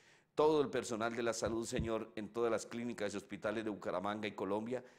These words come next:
para que seas tú, Papito Dios, ayudando a todas las personas que requieran de salud. Te lo pedimos en tu nombre y el poderoso nombre de Jesús. Amén. Vamos con noticias.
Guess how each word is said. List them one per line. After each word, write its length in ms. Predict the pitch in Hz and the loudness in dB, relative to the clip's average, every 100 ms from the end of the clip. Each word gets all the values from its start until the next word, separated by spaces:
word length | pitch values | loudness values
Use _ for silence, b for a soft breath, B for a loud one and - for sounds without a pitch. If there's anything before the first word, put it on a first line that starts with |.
| B B | B B
para 240 | 113 110 | 0 2
que 120 | - | 0
seas 280 | 107 120 117 | 0 0 0
tú, 320 | - 143 160 - _ _ | 0 -2 -2 -8 _ _
Papito 400 | 107 104 104 120 | -4 -4 -2 0
Dios, 240 | 117 117 | 2 0
ayudando 640 | 113 110 107 107 110 113 B B B | 0 0 2 2 2 -2 B B B
a 140 | 104 | 0
todas 480 | 104 - - 139 127 | 0 -4 0 2 4
las 100 | 113 | 2
personas 420 | 107 98 107 110 | -2 -4 -2 -2
que 160 | - 98 | -4 -6
requieran 440 | 90 80 104 101 | -8 -4 -2 -2
de 80 | 90 | -2
salud. 340 | 98 90 87 87 B B _ | -2 0 -2 -6 B B _
Te 80 | |
lo 100 | 107 | -4
pedimos 360 | 98 95 117 113 | 0 0 0 -2
en 100 | 110 | -4
tu 100 | - | -4
nombre 280 | 107 117 117 | -2 0 0
y 40 | |
el 80 | 107 | -2
poderoso 460 | - 101 98 101 110 | 0 -2 -2 -4 -2
nombre 300 | 107 104 98 | -2 -2 -2
de 80 | 87 | 0
Jesús. 480 | 87 80 95 - - | -2 -2 -2 -4 -2
Amén. 280 | 90 80 69 | 0 0 0
Vamos 220 | 82 156 170 | 6 6 8
con 100 | 160 | 8
noticias. 600 | 139 180 - 160 - | 8 6 8 8 8